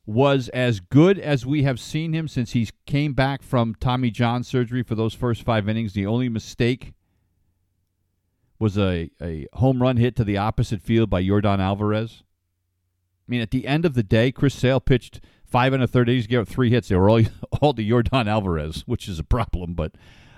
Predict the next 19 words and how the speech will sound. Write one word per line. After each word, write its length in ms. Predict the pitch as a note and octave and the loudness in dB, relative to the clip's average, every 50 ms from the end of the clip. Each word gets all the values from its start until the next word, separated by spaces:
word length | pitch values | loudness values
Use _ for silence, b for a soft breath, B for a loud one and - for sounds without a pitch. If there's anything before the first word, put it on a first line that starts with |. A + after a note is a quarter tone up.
| b b b | b b b
uh, 400 | - F#2 F2 F2 F2 F2 E2+ E2+ | -2 0 2 2 4 2 2 0
we'll 120 | E2+ F#2 G2 | 0 -2 0
get 140 | G2 G#2 D#2 | -2 0 0
to 80 | G2 | 2
that 160 | G2 G2 F#2+ | 0 0 0
in 60 | D#2+ F2 | -2 -6
a 40 | |
second. 400 | - - F#2+ D#2 - - G2 - B B B B | -6 -4 -6 -6 -4 -8 -10 -10 B B B B
And 140 | - C#3 C#3+ | 2 2 4
Framber 300 | - D#3 E3+ F#3 F#3+ F#3+ | 6 6 6 8 6 6
Valdez 480 | D3 D#3+ D#3 F3+ E3 C#3 B2+ A2+ G#2+ - | 6 6 4 4 4 2 2 2 0 0
for 200 | - B2+ B2 B2 | 0 2 2 2
the 80 | A#2+ | 4
Houston 300 | A2+ B2+ C3+ - - B2 | 2 2 0 0 -2 -4
Astros, 480 | A2+ B2+ D3 C3 - - G2 G2+ G#2 G2 | -4 -4 -4 -4 -2 -2 0 0 0 0
who 140 | B2+ B2+ A#2 | -2 -2 0
got 220 | G#2+ B2+ A#2+ G2 | 0 -2 -2 -2
lit 320 | G2 G#2+ A2+ C3 D3 D3 C3 | -4 -4 0 2 2 4 4
up, 260 | C#3 D#3 C#3 - | 2 0 -2 -4